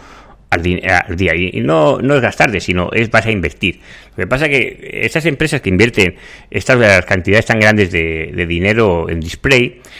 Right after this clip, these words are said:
es porque están muy consolidadas, y es decir, y la empresa que, pongamos el Banco Santander, que se anuncia no sé cuántas veces en televisión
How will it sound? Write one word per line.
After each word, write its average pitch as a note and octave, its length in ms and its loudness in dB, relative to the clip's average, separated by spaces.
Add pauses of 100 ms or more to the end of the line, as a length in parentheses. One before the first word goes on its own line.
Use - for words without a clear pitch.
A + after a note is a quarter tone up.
(100)
es G2+ 80 -4
porque C#3+ 180 -2
están A#2 220 0
muy B2 80 2
consolidadas, F2+ 720 0
y F#2 60 -4
es G2 60 -2
decir, F2+ 300 -4
y F2 120 -10
la E2+ 100 -4
empresa G2+ 320 -6
que, A#2 580 -2
pongamos A#2 360 -4
el G#2+ 60 -4
Banco A#2 200 -2
Santander, G#2+ 540 0 (160)
que - 100 -8
se - 80 -6
anuncia G#2+ 240 -4
no F2+ 80 -4
sé F2+ 80 -10
cuántas G2+ 240 -2
veces A#2 280 -2
en A2+ 100 0
televisión A2+ 640 0